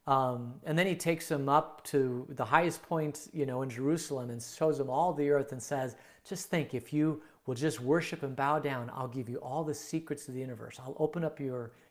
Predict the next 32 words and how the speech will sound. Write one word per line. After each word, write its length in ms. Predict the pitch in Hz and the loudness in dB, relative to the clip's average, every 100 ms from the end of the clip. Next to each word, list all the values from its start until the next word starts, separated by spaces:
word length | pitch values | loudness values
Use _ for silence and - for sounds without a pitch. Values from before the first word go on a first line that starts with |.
| - | -8
you 80 | 127 | -8
know, 60 | |
for 140 | 117 139 | -6 -2
me, 260 | 147 139 | 0 2
open 280 | 143 143 156 | 0 0 0
up 100 | 139 | -2
your 120 | 135 | -4
mind." 240 | 131 127 101 - - _ - | -4 -6 -10 -18 -20 _ -6
'Cause 200 | 120 - | -6 -4
in 160 | 175 156 | 0 2
the 60 | 143 | 2
Enneagram, 640 | 196 233 127 120 117 110 120 - 135 | 2 2 2 -2 -8 -10 -14 -10 -2
I'm, 480 | 139 147 135 120 107 _ _ 139 | 0 0 -4 -8 -14 _ _ 0
I'm 220 | 147 156 | 2 4
basically 560 | 143 135 143 135 120 | 4 4 -4 -4 -4
that 220 | 120 117 - | -4 -6 -6
person 540 | 131 120 131 120 117 | -10 -8 -8 -10 -8
that 200 | 113 113 - - | -10 -12 -16 -6
my 180 | 131 127 | -4 2
go-to 400 | 135 151 - 143 | 4 4 2 -8
point 320 | - 120 117 | -8 -10 -10
is 100 | 113 | -10
my 140 | 117 | -10
mind. 420 | 110 110 117 - - _ _ _ _ | -8 -10 -12 -16 -20 _ _ _ _
And 80 | 127 | -4
I've 120 | 120 - | -4 -2
always 340 | 151 180 190 | 2 2 0
been 200 | - 160 | -2 -2
that 180 | 135 123 | -2 -8
way. 280 | 110 104 - _ _ _ - | -12 -14 -18 _ _ _ -4
Um, 320 | 135 127 120 - | 0 0 -2 -6
I'm, 320 | 131 127 | -8 -8